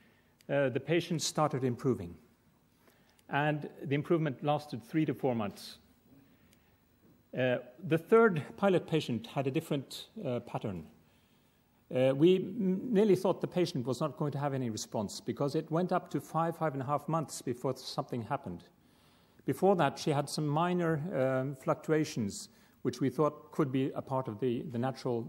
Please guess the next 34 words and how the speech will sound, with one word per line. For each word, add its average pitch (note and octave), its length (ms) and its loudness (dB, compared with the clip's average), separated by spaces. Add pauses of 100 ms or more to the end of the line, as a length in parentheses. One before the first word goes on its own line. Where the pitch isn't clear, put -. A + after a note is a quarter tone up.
disease. A#2 500 -4 (640)
But D3+ 160 4
after F#3+ 300 -2
this F#3 200 2
point, A#2+ 360 -2 (220)
she - 180 -2
had C#3 140 2
a, C#3 140 2 (100)
a - 40 -8
m-, C3 180 -2
remarkable D3+ 800 0
response B2 720 -4
on - 220 -8
all F3 280 4
the D#3 120 0
symptoms B2 720 -4
that B2+ 180 -4
C - 180 -2
F A#2+ 140 -4
S A#2+ 120 -4
had G#2 140 -6
given, G#2 340 -4
as B2+ 280 -4 (480)
noted C3+ 320 2
here. G#2+ 340 -2 (1500)
Uh, B2+ 260 2 (1400)
that F3+ 280 6
all A3 340 8
the F3 120 6
symptoms D3 720 -2
in D3 220 -2
all F#3 200 4
three F3 240 2
patients, D#3+ 800 -4